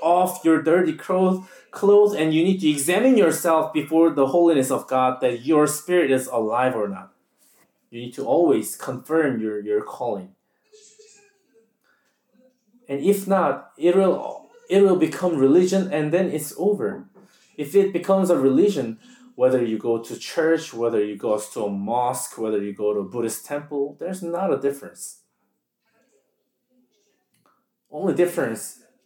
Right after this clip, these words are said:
only difference is the appearance. And to, to me, I say that if it, if it's just a religion, then don't come to church.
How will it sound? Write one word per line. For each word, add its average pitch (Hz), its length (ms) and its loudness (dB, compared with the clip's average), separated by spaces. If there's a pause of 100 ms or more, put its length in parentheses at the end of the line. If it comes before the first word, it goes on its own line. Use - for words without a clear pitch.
only 165 320 2
difference 135 380 -4
is 107 180 -10
the 104 100 -8
appearance. - 640 -12 (500)
And 160 220 -8
to, 170 300 0
to 202 200 -2
me, 185 500 0 (640)
I 123 100 -8
say 143 440 -2
that 113 360 -2 (420)
if 139 220 2
it, 170 200 0
if 165 180 0
it's 190 160 0
just 202 200 2
a 180 80 6
religion, 139 480 4
then 196 280 0
don't 277 300 0
come 269 220 -2
to - 80 -6
church. - 580 -12